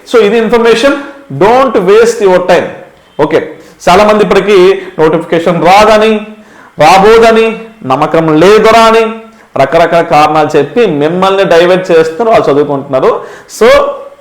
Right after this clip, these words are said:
మీరు డైవర్ట్ అయితే ఇక్కడ అయిపోండి, వేరే పని చేసుకోండి. "లేదు సార్, నాకు ఉద్యోగం కావాలనుకుంటే start preparation."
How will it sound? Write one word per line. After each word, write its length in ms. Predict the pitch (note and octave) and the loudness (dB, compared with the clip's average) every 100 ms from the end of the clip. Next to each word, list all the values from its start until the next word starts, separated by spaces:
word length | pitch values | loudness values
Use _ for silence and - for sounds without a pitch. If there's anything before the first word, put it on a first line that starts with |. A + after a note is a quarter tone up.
| C3 | -6
మీరు 180 | B2+ | -4
డైవర్ట్ 400 | A#2 C#3 F3+ F#3 | 0 2 2 2
అయితే 520 | F3+ E3+ A#3 F#4 - - | 0 0 0 0 -2 -10
ఇక్కడ 200 | - D3+ | -6 0
అయిపోండి, 500 | D3+ D#3 D#3 D#3+ F#3 - - - - _ _ - | 2 2 0 -2 -2 -4 -8 -20 -20 _ _ -4
వేరే 140 | C#3+ | -2
పని 220 | D3+ D#3 D#3+ | -2 -2 -2
చేసుకోండి. 520 | D#3+ E3 D3+ A#3 - - - | -2 -4 -2 -4 -4 -14 -4
"లేదు 240 | C#3+ F3+ F#3 | 0 2 2
సార్, 380 | G#3 A3 F#3+ | 2 2 0
నాకు 140 | E3+ C#3 | -2 -2
ఉద్యోగం 340 | C3 C#3 F3+ | -2 0 0
కావాలనుకుంటే 500 | E3 E3 D3+ D3+ G3 E4 | 2 2 0 -2 0 -2
start 640 | - - - D3 C#3+ C3+ | -4 -12 -4 -2 0 -2
preparation." 400 | - A#2+ A2+ | -2 -2 -2